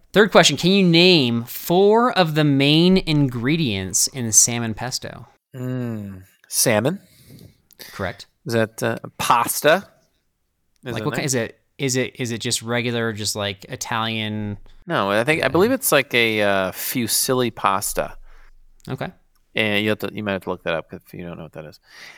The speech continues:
Speaker 2: And
Speaker 1: <laughs>
Speaker 2: pe-, I'm gonna say pesto sauce was a pretty big ingredient 'cause it changes the entire
Speaker 1: Yep.
Speaker 2: taste of the meal.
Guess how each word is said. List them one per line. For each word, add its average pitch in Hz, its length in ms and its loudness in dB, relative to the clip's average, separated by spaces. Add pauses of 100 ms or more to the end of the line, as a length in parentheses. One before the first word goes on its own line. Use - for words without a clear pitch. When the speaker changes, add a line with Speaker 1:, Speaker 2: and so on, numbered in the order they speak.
(160)
Speaker 2:
And 117 680 2
Speaker 1:
<laughs> - 40 -12
Speaker 2:
pe-, 185 80 6 (640)
I'm 151 220 0
gonna 180 80 -2
say 147 160 0
pesto 165 600 0
sauce 123 580 0
was 123 160 -8
a 110 60 -10 (220)
pretty 104 280 -8 (340)
big 95 220 0
ingredient 95 380 -8
'cause 101 120 -12
it - 80 -16 (340)
changes 101 320 -6
the 98 80 -8
entire 92 280 -4
Speaker 1:
Yep. 87 100 -8
Speaker 2:
taste 98 240 -6
of - 60 -14
the 82 40 -12
meal. 208 440 2